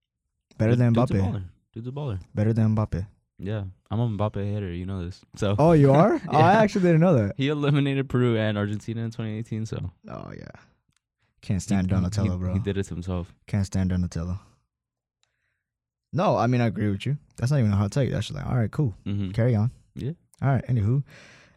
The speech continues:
Speaker 1: L A F C against the Galaxy. L A F C have been on a splurry of a run thus far into the season. Five games in,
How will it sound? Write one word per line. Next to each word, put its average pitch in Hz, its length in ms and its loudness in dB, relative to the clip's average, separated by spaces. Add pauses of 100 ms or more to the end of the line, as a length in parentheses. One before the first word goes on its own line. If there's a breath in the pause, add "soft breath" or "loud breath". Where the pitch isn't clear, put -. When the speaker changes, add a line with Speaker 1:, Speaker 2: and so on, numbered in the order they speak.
(100)
Speaker 1:
L 240 160 4
A 247 120 4
F 196 100 2
C 214 340 2
against 143 240 2
the 131 80 2
Galaxy. 127 520 2
L 127 160 2
A 135 100 4
F 123 160 2
C 139 380 -2
have 104 260 -2
been 107 240 -2
on 98 360 -8
a 98 220 -8
splurry 127 640 -2
of 107 340 -4
a 92 200 -2
run 92 560 -2
thus 90 180 -4
far 87 360 -2
into 85 500 -6 (160)
the 90 80 -6
season. 131 440 2
Five 147 360 2
games 135 340 2
in, 139 380 4